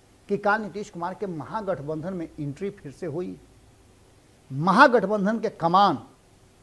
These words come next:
नीतीश कुमार के दिहल जाई। कारण कि एकर जुगाड़ धीरे धीरे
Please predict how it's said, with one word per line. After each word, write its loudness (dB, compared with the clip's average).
नीतीश -6
कुमार -4
के -6
दिहल -6
जाई। -4
कारण 10
कि 6
एकर 8
जुगाड़ 8
धीरे 0
धीरे 6